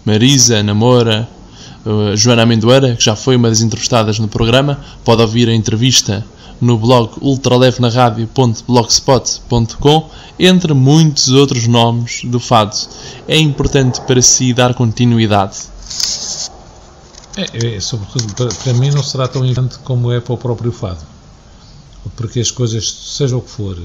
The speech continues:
Speaker 2: nesta vida que não se renovam, as coisas que não se renovam acabam por desaparecer. E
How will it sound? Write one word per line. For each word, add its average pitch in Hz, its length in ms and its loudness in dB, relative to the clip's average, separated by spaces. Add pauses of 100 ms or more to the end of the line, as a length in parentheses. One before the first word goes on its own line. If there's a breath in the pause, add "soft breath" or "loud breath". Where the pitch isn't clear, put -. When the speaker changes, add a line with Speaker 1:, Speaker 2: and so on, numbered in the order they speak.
(220)
Speaker 2:
nesta 104 280 -10
vida 98 240 -6
que - 120 -14
não 104 120 -6
se - 120 -12 (100)
renovam, 104 420 -8 (840 soft breath)
as - 80 -12
coisas 113 220 -6
que 123 80 -6
não 104 80 -4
se - 120 -14
renovam 104 460 -6
acabam 101 320 -10
por 95 140 -14
desaparecer. 92 520 -10 (1120 soft breath)
E 92 500 -6